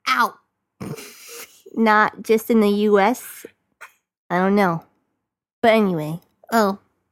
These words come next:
Speaker 2: Ten million
Speaker 1: I don't
Speaker 2: were bought.
Speaker 1: I don't know. It
Speaker 2: What'd you
Speaker 1: doesn't
Speaker 2: do?
Speaker 1: say
Speaker 2: You
Speaker 1: that.
Speaker 2: clunked yourself in the head?
Speaker 1: <laughs> I did. I bonked my head.
Speaker 2: Gotta watch
Speaker 1: It
Speaker 2: out for that.
Speaker 1: I bonked my earphone. It
Speaker 2: I know.
Speaker 1: doesn't say in the U S or
Speaker 2: No,
Speaker 1: around
Speaker 2: it
Speaker 1: the
Speaker 2: doesn't
Speaker 1: world.
Speaker 2: say.
Speaker 1: Hmm.
Speaker 2: It's a little, little unclear.
Speaker 1: It's vague fact.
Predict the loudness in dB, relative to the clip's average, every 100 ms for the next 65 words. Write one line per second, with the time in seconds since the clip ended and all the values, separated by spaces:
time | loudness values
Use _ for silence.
0 | _ -2 0 0 2 2 2 2 2 0
1 | -2 -8 -12 -8 -6 -2 0 0 0 0
2 | 0 -2 -2 -2 0 -2 0 -2 0 0
3 | 0 2 0 -2 -4 -4 -2 -4 -2 -4
4 | -4 -8 -8 -6 -8 -10 _ _ _ -20
5 | _ _ _ _ _ -4 0 0 2 0
6 | 0 -4 -2 -6 -10 _ -8 0 0 2
7 | 2 2 2 0 0 -2 -2 -2 -6 _
8 | _ -2 0 0 0 -4 -2 0 0 -2
9 | -2 -2 -4 -4 -4 0 0 0 0 2
10 | 4 2 0 0 0 2 2 2 2 2
11 | -2 -2 -2 -2 -6 -6 -4 -6 -8 _
12 | _ _ _ _ 0 2 2 -2 -8 _
13 | -20 _ _ _ -4 -2 2 0 0 -2
14 | -2 0 -2 -2 0 0 0 -4 -6 -8
15 | -10 -20